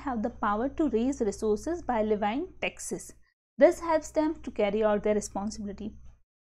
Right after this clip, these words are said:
सेंट्रल और स्टेट गवर्नमेंट को ये अधिकार दिए हैं कि वो लोग टैक्सेस लगा सकते हैं लोगों पर, रेवेन्यू कलेक्ट कर सकते हैं और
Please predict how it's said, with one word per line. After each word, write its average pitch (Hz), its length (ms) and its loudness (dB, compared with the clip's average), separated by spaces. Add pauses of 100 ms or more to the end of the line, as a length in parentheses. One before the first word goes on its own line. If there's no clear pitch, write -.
सेंट्रल 320 400 6
और 320 60 6
स्टेट 254 420 -2
गवर्नमेंट 208 440 4
को 285 80 4
ये 233 120 2
अधिकार 202 500 -2
दिए 196 320 -4
हैं 196 280 -2
कि - 200 -10
वो 214 220 2
लोग 277 320 0
टैक्सेस 294 520 -2
लगा 214 300 0
सकते 214 320 -6
हैं 220 180 -2
लोगों 196 340 0
पर, 233 280 4 (540)
रेवेन्यू 247 380 6
कलेक्ट 208 560 2
कर 359 180 4
सकते - 320 0
हैं 349 220 4 (1080)
और 240 280 6